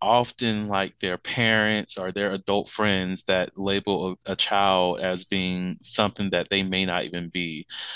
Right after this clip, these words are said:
Like, I, I remember hearing, you know, when I was growing up,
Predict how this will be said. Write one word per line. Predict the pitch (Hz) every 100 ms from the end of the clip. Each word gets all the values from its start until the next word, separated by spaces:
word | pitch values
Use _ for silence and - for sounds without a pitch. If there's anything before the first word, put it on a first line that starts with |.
| - -
Like, | 92 82
I, | 98 - -
I | 101
remember | 101 101 107 104 107 104 98
hearing, | 101 95 95 92 92
you | 95
know, | 90 82 - -
when | 95 95
I | 98
was | 107 92
growing | 95 87 85 78
up, | 73